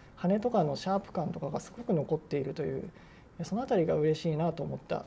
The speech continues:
写真になります。はい。で、まあ、今ご、ご覧いただいた写真もすべて、えー、エーアイ被写体認識の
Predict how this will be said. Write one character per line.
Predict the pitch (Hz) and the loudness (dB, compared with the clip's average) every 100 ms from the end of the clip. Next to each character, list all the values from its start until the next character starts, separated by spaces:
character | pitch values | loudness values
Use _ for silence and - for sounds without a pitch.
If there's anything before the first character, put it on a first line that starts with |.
| - | -12
写 | - | -12
真 | 143 160 165 | -8 -6 -2
に | 180 | 0
な | 151 | -2
り | 170 | -4
ま | 151 143 | -6 -8
す。 | - - - - - - - - - - - - - - - - | -10 -16 -18 -20 -20 -20 -20 -20 -20 -20 -20 -20 -20 -20 -20 -16
は | - 143 | -4 -2
い。 | 147 - - - - - - - - - - - - - - - - - - - - - - - - - - - - - - - | -2 -4 -20 -20 -20 -20 -20 -20 -20 -20 -20 -20 -20 -20 -20 -20 -20 -20 -20 -20 -20 -20 -20 -20 -20 -20 -20 -20 -20 -20 -20 -2
で、 | 226 247 247 - | 6 6 4 2
ま | 240 | 6
あ、 | |
今 | 226 302 269 262 | 8 10 8 8
ご、 | - - 220 247 | 2 -2 -2 2
ご | 196 | 6
覧 | 196 | 8
い | |
た | 196 | 10
だ | 202 | 10
い | |
た | 202 | 10
写 | 180 180 | 8 8
真 | 190 | 8
も | 185 | 6
す | 175 277 | 4 2
べ | 294 | 4
て、 | - - 220 185 - | 4 6 8 8 4
え | 175 156 147 151 - | 0 2 4 2 6
ー、 | 175 175 | 10 12
エ | |
ー | 170 | 10
ア | |
イ | 160 | 8
被 | |
写 | 170 160 | 4 2
体 | 170 160 | 4 6
認 | 165 160 | 4 4
識 | - | 0
の | - | -6